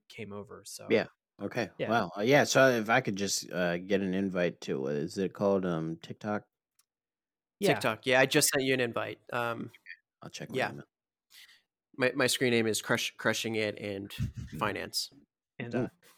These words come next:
Speaker 1: and, and, and I don't, I don't really know,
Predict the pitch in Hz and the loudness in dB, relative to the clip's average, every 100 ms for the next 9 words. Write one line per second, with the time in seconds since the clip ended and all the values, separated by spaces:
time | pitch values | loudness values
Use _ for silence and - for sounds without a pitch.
0 | _ _ 147 - 147 180 147 156 160 175 | _ _ -8 -4 -6 -4 -8 -4 0 2
1 | 175 180 165 165 156 151 143 143 147 139 | 2 -2 -2 0 2 2 2 4 4 0
2 | 139 | -4